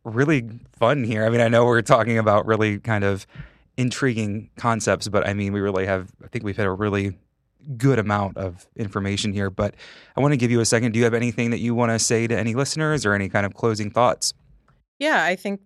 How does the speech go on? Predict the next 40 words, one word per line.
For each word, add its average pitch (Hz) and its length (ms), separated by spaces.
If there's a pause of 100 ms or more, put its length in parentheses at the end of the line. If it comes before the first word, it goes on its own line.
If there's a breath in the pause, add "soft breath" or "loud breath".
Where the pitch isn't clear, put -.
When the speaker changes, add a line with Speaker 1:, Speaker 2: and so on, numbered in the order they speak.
Speaker 2:
this 190 200
was 185 160
a 180 60
great 175 280
topic, 156 560
and 139 380
I 139 100
think 143 200
it's 139 120
important 135 380
that 135 100
we 139 100
do 135 160
discuss 131 420
it. 143 160
And 139 100
again, 139 440 (180)
be 151 120
aware, 147 360
not 139 200
only 143 220
for 139 160
ourselves, 190 500
but 139 300
for 135 460 (680)
this - 480
generation, 151 1200 (140)
kids, 165 500
family 156 320
members, 143 480
to 151 120
just 139 220
be 143 140
aware 139 400
of, 135 220
you 143 80
know, 135 140
what 143 220
we 139 180
are 139 340